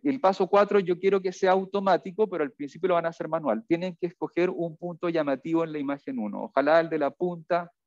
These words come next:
del objeto que están midiendo. Eso tendrían que poder hacerlo con procesamiento de imágenes. Hágansela fácil. Si van a medir un objeto,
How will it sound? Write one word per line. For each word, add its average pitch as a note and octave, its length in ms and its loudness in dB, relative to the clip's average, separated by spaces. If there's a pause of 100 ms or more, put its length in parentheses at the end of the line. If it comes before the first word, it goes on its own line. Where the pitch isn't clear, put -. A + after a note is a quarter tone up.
(180)
del C#3 140 2
objeto C#3 360 -4
que C#3 60 -8
están C3+ 240 -8
midiendo. A2+ 440 -4 (600)
Eso F#3 340 4
tendrían E3+ 440 0
que F3 80 -10
poder D#3+ 240 4
hacerlo E3 320 0
con D#3+ 120 -2
procesamiento C#3 600 -2
de - 20 -2
imágenes. G#2+ 440 -6 (580)
Hágansela F3 580 4
fácil. C#3+ 400 2
Si - 140 -6
van C#3+ 160 2
a D#3 80 2
medir D#3 240 2
un D3+ 80 -4
objeto, D#3 640 -2